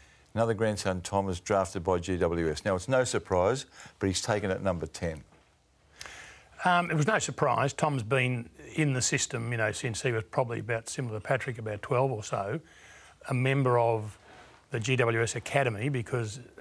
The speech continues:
Speaker 2: uh, our, our son Richard and his family live in Canberra.
Speaker 1: Mm.
Speaker 2: And so Tom had come through the system. He'd been a good player all the way through. Um,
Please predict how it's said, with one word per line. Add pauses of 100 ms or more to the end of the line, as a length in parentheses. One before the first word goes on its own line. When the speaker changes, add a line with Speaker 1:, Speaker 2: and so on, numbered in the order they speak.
Speaker 2:
uh, (600)
our, (480)
our
son
Richard
and
his
family
live
in (300)
Canberra. (120)
Speaker 1:
Mm. (600)
Speaker 2:
And
so (560)
Tom
had
come
through
the
system. (400)
He'd
been
a
good
player (160)
all
the
way
through. (680)
Um,